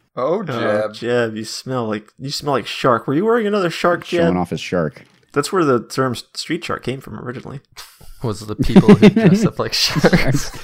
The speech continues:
Speaker 3: Wore it around the streets, you know?
Speaker 1: Oh.
Speaker 4: <laughs> Zazzle.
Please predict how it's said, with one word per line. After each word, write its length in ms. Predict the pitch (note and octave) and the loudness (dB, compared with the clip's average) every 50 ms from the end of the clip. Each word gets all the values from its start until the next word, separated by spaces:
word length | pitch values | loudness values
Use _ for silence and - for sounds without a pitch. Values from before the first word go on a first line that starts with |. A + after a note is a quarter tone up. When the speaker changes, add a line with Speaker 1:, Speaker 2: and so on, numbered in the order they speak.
| - - - - - | -14 -14 -12 -6 0
Speaker 3:
Wore 160 | F2+ F2+ G2 | 2 4 4
it 80 | G2+ | 4
around 240 | F#2+ G2 G#2 G#2+ G#2+ | 4 4 4 4 4
the 60 | A2+ | 2
streets, 500 | A#2 - - C3+ D3 C3 G#2 - - - - - - - | 2 0 0 0 0 0 0 -2 -8 -10 -12 -12 -10 -8
you 80 | - | -4
know? 200 | G2 G#2+ A#2+ C3+ C3+ _ _ _ | -2 -2 -2 -2 -4 _ _ _
Speaker 1:
Oh. 680 | - B2 C#3 D3 D#3 D#3 D3+ C#3+ C#3 C3+ B2+ B2 B2 - - _ - - - _ _ _ _ _ _ _ _ - _ - - D#3 - - - - - | -6 -2 0 2 2 2 0 0 -2 -2 -4 -6 -8 -12 -16 _ -20 -20 -20 _ _ _ _ _ _ _ _ -20 _ -16 -14 -14 -14 -16 -18 -12 -8
Speaker 4:
<laughs> 100 | E3+ D#3 - - G3+ F3+ - - _ _ _ _ - - G#3 - - - - - - - | -8 -8 -8 -8 -12 -16 -16 -20 _ _ _ _ -16 -14 -14 -14 -14 -16 -18 -18 -18 -18
Zazzle. 1000 | - - G#2 G2 G2+ A2 A#2+ C3+ C#3 G#2+ A2+ A2 G#2 G#2+ A2 A2 G#2+ G2+ G2 | -14 -10 -8 -6 -4 -2 0 0 -2 -2 -4 -8 -8 -8 -12 -12 -12 -12 -12